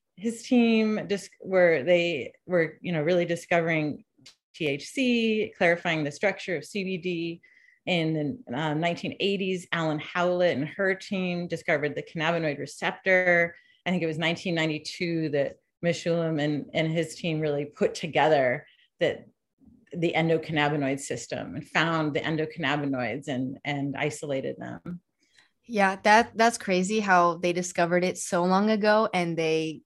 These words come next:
Speaker 2: just kept it under wraps and no
Speaker 1: Right.
Speaker 2: one was getting educated about this. Like,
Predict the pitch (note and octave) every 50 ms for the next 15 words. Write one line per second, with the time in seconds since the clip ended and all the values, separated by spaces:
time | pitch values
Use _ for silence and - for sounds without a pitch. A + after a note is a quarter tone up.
0 | _ _ - E3 E3 E3 - - - - F#3 F3 E3+ F3 E3 E3 D#3 D#3+ - -
1 | _ _ _ _ - F3+ F3 E3+ E3+ D#3+ D3+ D3+ D3 D3 - - - - - -
2 | - _ _ - E3+ E3 D#3+ E3 E3+ F3+ G3+ F#3 E3+ E3 E3 - - _ _ _
3 | _ - F3+ F3+ F3 F#3 E3+ F3 - F3 G3 G3+ A#3 A#3+ A#3 A#3+ G#3+ F3+ F3 E3+
4 | E3+ - E3 E3 E3 - - E3+ E3 E3+ -